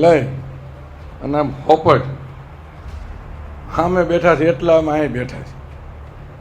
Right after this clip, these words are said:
શું કામે? ખાલી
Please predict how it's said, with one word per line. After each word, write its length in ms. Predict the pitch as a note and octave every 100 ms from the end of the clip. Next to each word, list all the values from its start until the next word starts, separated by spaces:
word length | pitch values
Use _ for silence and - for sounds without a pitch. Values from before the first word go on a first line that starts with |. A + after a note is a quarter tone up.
| - - - - - - -
શું 180 | - F#3+
કામે? 320 | A3 E3 G2+ - - - - - - - - - - - - - -
ખાલી 260 | - C#3+ E3